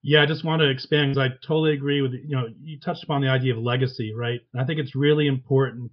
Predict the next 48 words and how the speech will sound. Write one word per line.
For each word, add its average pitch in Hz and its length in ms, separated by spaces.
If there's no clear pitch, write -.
to, 120 340
I, 135 220
I 147 140
always 143 120
like 135 140
to 131 80
say, 120 440
you 127 40
know, 120 120
don't 165 260
build 143 120
the 151 120
E 151 100
R 131 100
P 135 500
for 131 140
you, 135 180
who 160 160
you 135 160
are 127 120
today. 131 520
Build 151 220
it 143 80
for 135 280
what 131 240
you 123 100
wanna 135 320
be 117 180
in 110 80
five 113 340
years 127 240
from 117 100
now. 113 220
Like, 117 140
you 127 100
really 160 160
have 151 120
to 131 40
think 139 300
about, 120 340
"Where 143 300
am 131 100
I 117 120
going?" 123 340
Because 113 200
if 117 60
you 120 60
start 143 300